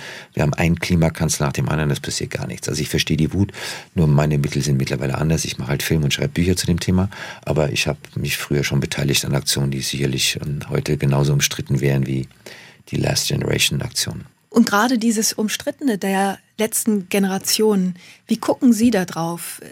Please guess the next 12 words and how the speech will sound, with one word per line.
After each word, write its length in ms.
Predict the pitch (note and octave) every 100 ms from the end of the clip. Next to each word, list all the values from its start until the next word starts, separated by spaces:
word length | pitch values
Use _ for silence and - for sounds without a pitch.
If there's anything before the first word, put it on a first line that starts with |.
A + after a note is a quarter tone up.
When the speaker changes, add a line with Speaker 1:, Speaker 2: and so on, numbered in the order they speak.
| _ -
Speaker 2:
Reine 400 | G3+ G3+ C#4+ C4
Befürwortung 1040 | A#3 - A#3+ C4 C4+ C4+ C#4 C#4 D4 C#4+
oder 280 | - G#3 G3+
es 80 | -
gibt 200 | G#3 G3
auch 120 | F#3
immer 240 | A#3 G#3+ G3+
mehr 240 | G3+ G3+
kritische 560 | G3 - A3+ B3+ A#3+ B3
Stimmen, 480 | - A#3 A#3+ B3 A3+
die 120 | G3+
sagen, 420 | G3 G3 G3+